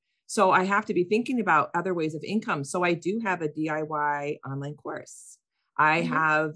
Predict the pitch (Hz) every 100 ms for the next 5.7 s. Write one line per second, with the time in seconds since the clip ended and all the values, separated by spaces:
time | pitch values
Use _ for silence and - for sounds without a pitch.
0 | - 160 151 156 170 165 165 165 165 220
1 | 233 277 - - 151 143 143 139 139 123
2 | 131 - 156 160 170 165 160 165 - 202
3 | - _ 220 277 156 - - _ _ -
4 | 185 214 202 185 202 202 170 165 165 170
5 | 165 160 170 165 151 151 156